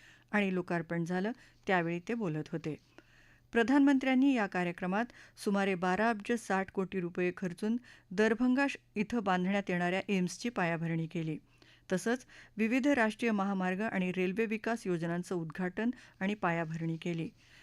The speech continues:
प्रधानमंत्र्यांनी यावेळी दूरदृश्य प्रणालीच्या माध्यमातून देशभरातल्या विविध रेल्वे स्थानकांवरच्या भारतीय जनऔषधी केंद्रांचंही उद्घाटन केलं. तसंच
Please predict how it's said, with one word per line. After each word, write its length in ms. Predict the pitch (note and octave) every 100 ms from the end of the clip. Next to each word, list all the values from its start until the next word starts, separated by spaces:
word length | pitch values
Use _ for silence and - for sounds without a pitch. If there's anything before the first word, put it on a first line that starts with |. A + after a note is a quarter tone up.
| - -
प्रधानमंत्र्यांनी 720 | F#3+ G#3+ G3+ F#3 F#3+ F3+ F3+
यावेळी 380 | F3 F3 F3+ A3+ - - -
दूरदृश्य 580 | F#3+ B3+ C#4 C4 - B3+
प्रणालीच्या 540 | G#3+ G3+ F#3+ F#3 F#3+
माध्यमातून 720 | F3+ E3+ F#3 F#3 F3+ A3 G#3+
देशभरातल्या 680 | F3+ F#3+ G3+ G3+ G#3 G3+ A3
विविध 360 | F#3 F#3 G#3+ A3+
रेल्वे 400 | B3 G3+ F#3 G3
स्थानकांवरच्या 880 | - F#3 F3+ F3 E3+ E3+ E3 F#3 G#3 - - - F3+
भारतीय 500 | G3 G#3 A3+ B3+ B3+
जनऔषधी 640 | G3+ G3 F#3+ F3+ G3 G#3+
केंद्रांचंही 680 | F#3+ E3+ E3 E3 D#3 F3 A3+
उद्घाटन 520 | A3 D#3 E3+ E3 D#3+
केलं. 300 | D#3 E3+ D#3+ - _ _ _ _ -
तसंच 300 | F3+ A#3+